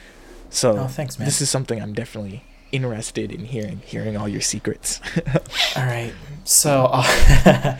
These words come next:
Speaker 2: <laughs> uh, vocals, uh,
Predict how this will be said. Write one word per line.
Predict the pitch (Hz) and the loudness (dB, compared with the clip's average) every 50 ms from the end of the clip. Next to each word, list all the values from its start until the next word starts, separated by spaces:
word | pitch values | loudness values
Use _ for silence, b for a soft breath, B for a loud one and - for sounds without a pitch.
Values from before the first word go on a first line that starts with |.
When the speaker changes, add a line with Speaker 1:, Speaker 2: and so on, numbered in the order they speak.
| 185 190 190 B B | -8 -12 -12 B B
Speaker 2:
<laughs> | B 135 B B B - | B -16 B B B 6
uh, | 139 135 120 110 - - - - 143 | 6 8 8 6 4 -2 -8 -6 -4
vocals, | 135 127 131 143 156 156 170 170 170 170 156 - - - - - | 4 8 8 8 8 8 6 4 4 4 2 0 -4 -6 -8 -12
uh, | - - - - - - | -14 -14 -10 -10 -12 -12